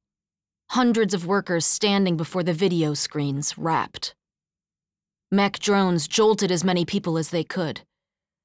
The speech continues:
trying to get them back to their assigned tasks. But the drones were accustomed only to dealing with a few stragglers at a time, and simply weren't equipped to deal with a mass stoppage such as this.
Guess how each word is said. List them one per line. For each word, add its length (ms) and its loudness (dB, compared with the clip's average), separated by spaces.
trying 420 2
to 100 0
get 180 -2
them 160 2
back 300 0
to 100 -4
their 160 0
assigned 460 0
tasks. 680 -4
But 140 -4
the 80 2
drones 420 2
were 160 2
accustomed 580 0
only 280 2
to 100 0
dealing 380 2
with 100 -2
a 60 -2
few 260 -2
stragglers 600 0
at 80 -4
a 60 -2
time, 520 -2
and 120 0
simply 360 2
weren't 220 0
equipped 360 -4
to 80 0
deal 220 0
with 120 0
a 60 2
mass 300 2
stoppage 520 0
such 280 -2
as 120 -2
this. 460 -2